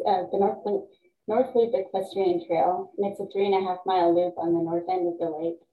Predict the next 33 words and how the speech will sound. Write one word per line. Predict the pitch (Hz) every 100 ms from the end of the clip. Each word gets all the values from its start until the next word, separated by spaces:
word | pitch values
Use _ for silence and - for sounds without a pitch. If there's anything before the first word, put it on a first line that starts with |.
| _ _ _ _ _ _ _
It's | 214 202 -
not | 226 - - 196
heavily | 214 202 190 175 -
traveled, | 170 175 202 202 _ _ _
a | 175 170
heavily | 185 175 175 175
traveled | 175 175 202 -
trail, | 247 240 247
but | 190 -
we'll | 185 180
be | 190 180
looking | 196 202 196
at | 175 165 _
picking | 196 196 180
up | -
litter, | 202 190 - 185 175
and | 170 170 170 - _ _ _ -
dogs | 233 233 226
will | 214
be | 220 202
welcome, | 196 196 202 196 202 202 _
but | 190 175 - -
the | 175 170 - -
owners | 196 180 175
will | 175 170
have | 160
to | 175 170
pick | 160
up | 156
after | 151 - 165
their | 165
dogs. | 147 175 - 196 _ _ -
And | 170 165 170